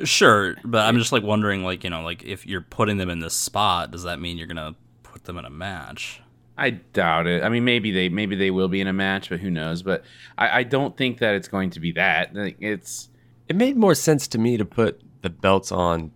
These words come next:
Speaker 3: Gallows and Anderson.
Speaker 2: To me,
Speaker 3: Yeah,
Speaker 2: yeah,
Speaker 1: Yeah,
Speaker 2: I
Speaker 1: that would
Speaker 2: agree.
Speaker 1: make way more sense.
Speaker 2: Yeah.
Speaker 3: Unless, I mean, they're more, I mean, they're more of a, you know, established tag team, obviously, but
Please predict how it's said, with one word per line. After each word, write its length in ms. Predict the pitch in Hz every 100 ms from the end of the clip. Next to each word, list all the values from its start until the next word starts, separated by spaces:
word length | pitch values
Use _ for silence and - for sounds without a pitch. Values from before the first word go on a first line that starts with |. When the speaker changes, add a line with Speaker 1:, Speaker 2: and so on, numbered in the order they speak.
| _ - -
Speaker 3:
Gallows 420 | 87 92 98 85
and 80 | 85
Anderson. 680 | 92 98 85 - 78 76 76 _ _ _ _ -
Speaker 2:
To 80 |
me, 260 | 117 127 120
Speaker 3:
Yeah, 200 | 110 101
Speaker 2:
yeah, 40 | 147
Speaker 1:
Yeah, 100 | 139
Speaker 2:
I 40 |
Speaker 1:
that 80 | 131
would 80 | -
Speaker 2:
agree. 60 | 104
Speaker 1:
make 100 | 95
way 80 |
more 180 | 131 95
sense. 540 | 85 92 90 92 - -
Speaker 2:
Yeah. 400 | 113 151 139 120
Speaker 3:
Unless, 520 | 131 185 208 - - _ _ _
I 60 | 117
mean, 180 | 131 131
they're 100 | 117
more, 300 | 120 127 117
I 140 | 101 98
mean, 300 | 104 101 -
they're 140 | 98
more 280 | 98 107 107
of 100 | 90
a, 240 | 87 82 73
you 120 | 98 92
know, 280 | 69 71 - _
established 480 | - - 92 87 -
tag 220 | 92 82
team, 240 | - 104 92
obviously, 560 | 85 82 80 87 87
but 260 | 80 82